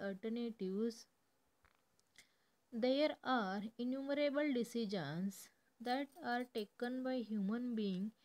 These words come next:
in day-to-day life. In business, undertaking decisions are taken at every step.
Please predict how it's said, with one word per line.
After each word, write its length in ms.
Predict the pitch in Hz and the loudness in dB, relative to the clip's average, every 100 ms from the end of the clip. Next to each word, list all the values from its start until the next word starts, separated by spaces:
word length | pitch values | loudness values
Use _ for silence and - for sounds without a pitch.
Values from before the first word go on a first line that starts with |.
| _ _ | _ _
in 220 | 294 294 254 | -8 -4 2
day-to-day 540 | 220 226 269 254 269 | 2 0 -2 0 2
life. 340 | 254 175 165 175 - _ - | 2 0 -2 -6 -18 _ -12
In 240 | 269 240 | -6 -2
business, 680 | 202 196 220 262 247 269 - _ _ - _ _ _ _ _ _ _ _ _ _ - _ - | -2 0 0 2 0 -2 -12 _ _ -20 _ _ _ _ _ _ _ _ _ _ -20 _ 0
undertaking 840 | 240 254 277 294 285 269 277 277 | 0 2 0 0 0 -2 -2 -2
decisions 580 | 214 190 233 247 262 262 | -2 0 -2 0 -2 -2
are 180 | 269 269 | -4 -4
taken 380 | 233 175 - 240 | -4 -6 -6 -4
at 220 | 247 247 - | -4 -4 -4
every 360 | 190 180 233 | -4 0 0
step. 380 | 254 - 233 185 | 0 0 0 0